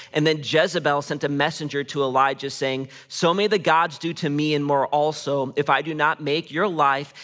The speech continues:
as the life of one of them by this time tomorrow.' And then he was afraid, and he rose and he ran for his life and came to Beersheba, which belongs to Judah, and left his servant there.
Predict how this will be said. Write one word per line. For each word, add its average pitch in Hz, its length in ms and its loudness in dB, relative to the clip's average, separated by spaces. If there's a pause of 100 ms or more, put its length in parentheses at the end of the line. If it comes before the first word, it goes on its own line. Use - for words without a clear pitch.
as 147 160 -2
the 156 80 -2
life 151 280 0
of 147 120 -8
one 147 180 -2
of 143 160 -6
them 143 420 0
by 139 180 0
this 139 360 -4
time 143 360 0
tomorrow.' 127 640 0 (540)
And 156 120 2
then 170 80 2
he 165 160 -2
was 151 180 0
afraid, 175 580 0
and 151 120 -2
he 151 160 -6
rose 156 440 2
and 185 80 -2
he 180 80 0
ran 156 460 0
for 180 220 -4
his 175 160 -4
life 143 340 0 (260)
and 156 140 -2
came 165 220 0
to 160 80 -2
Beersheba, 151 680 0
which 156 240 -4
belongs 156 560 2
to 175 120 -4
Judah, 147 500 0 (260)
and 151 160 0
left 156 220 0
his 151 160 -4
servant 151 460 -2
there. 131 280 -2